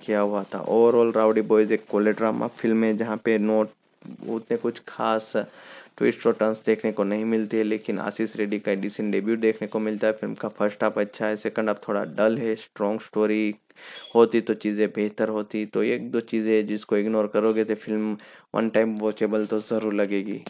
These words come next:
तो इस फिल्म को अगर आप, अ, थोड़ा ये इग्नोर करोगे तो देख सकते हो। राउडी बॉयज फिल्म को चौदह जनवरी दो हज़ार बाईस को थिएटर में रिलीज़ किया गया था,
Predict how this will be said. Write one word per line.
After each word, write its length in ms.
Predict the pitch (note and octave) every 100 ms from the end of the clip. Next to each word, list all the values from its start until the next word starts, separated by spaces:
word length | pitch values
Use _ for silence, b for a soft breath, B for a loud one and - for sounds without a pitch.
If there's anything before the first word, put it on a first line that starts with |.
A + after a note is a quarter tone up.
| B B B B _ _ -
तो 400 | C3+ C#3 C3+ -
इस 160 | - -
फिल्म 220 | - A#2
को 140 | A2 A2+
अगर 180 | A2
आप, 300 | G#2+ G#2+ -
अ, 500 | A2+ G#2+ G#2+ G2+ G#2
थोड़ा 160 | A2+ G#2+
ये 200 | G#2+ G#2
इग्नोर 280 | G#2 A#2 A2+
करोगे 340 | - G#2+ G#2+
तो 140 | G#2 A#2
देख 300 | A#2+ G#2+ -
सकते 280 | G2+ -
हो। 140 | G2+ G2
राउडी 340 | F#2+ G#2+ B2
बॉयज 300 | B2+ B2+ B2+
फिल्म 260 | - A#2 A#2+
को 480 | A#2 A#2+ B2 B2 -
चौदह 260 | A2+ A2+ A#2
जनवरी 360 | A2+ A2+ A2+
दो 180 | A2+ A2
हज़ार 200 | G#2+ G#2+
बाईस 360 | - G#2+ G#2+ -
को 240 | A#2+ A#2
थिएटर 420 | - A2 G#2 G#2+
में 160 | G2+ A2
रिलीज़ 380 | A#2 G2+ A2 -
किया 240 | - G#2 G#2
गया 220 | G2+ G2
था, 260 | - G#2+